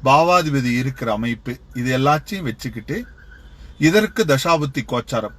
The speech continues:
இந்த அஞ்சு அமைப்பிலேயே ஜோதிட பலன்கள் சொல்ல முடியுங்க. சரியான பலன்கள் சொல்ல முடியும். எல்லா விதமான செயல்பாடுகளுக்கும் இந்த இடத்திலிருந்தே நமக்கு பலன் சொல்லக்கூடிய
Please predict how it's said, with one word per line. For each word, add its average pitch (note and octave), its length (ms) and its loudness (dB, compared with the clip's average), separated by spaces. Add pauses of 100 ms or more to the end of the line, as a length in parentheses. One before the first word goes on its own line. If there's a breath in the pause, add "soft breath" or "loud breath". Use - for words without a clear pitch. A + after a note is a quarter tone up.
இந்த D3 420 0
அஞ்சு E3 680 -2
அமைப்பிலேயே C3 720 -2 (960 soft breath)
ஜோதிட F#3+ 520 4
பலன்கள் B2+ 380 0
சொல்ல C3+ 320 -2
முடியுங்க. A2+ 500 -6 (320)
சரியான G3 640 2
பலன்கள் B2+ 340 -2
சொல்ல A2+ 240 -6
முடியும். A2 440 -6 (520 soft breath)
எல்லா F3 320 6
விதமான G3+ 520 0
செயல்பாடுகளுக்கும் D3 840 -2
இந்த D3+ 320 0
இடத்திலிருந்தே C#3 640 -2
நமக்கு A#2+ 280 -4
பலன் C3+ 240 0
சொல்லக்கூடிய B2 600 -4